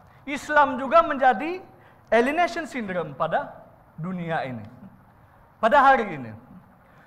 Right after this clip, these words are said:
Karena apa yang dilakukan oleh umat Islam pada hari ini itu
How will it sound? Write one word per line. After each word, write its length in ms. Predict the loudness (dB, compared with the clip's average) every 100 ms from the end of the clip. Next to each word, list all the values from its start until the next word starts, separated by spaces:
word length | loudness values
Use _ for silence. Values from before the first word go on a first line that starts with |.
| _
Karena 640 | -4 -2 0 0 -2 -8 -4
apa 320 | -2 0 -2
yang 320 | 0 -2 -4
dilakukan 520 | 0 0 0 0 0 0
oleh 160 | -2 -4
umat 240 | -2 -4 -6
Islam 400 | -4 0 0 0
pada 240 | 0 0
hari 400 | 0 0 -6 -6
ini 240 | -6 -8
itu 240 | -8 -8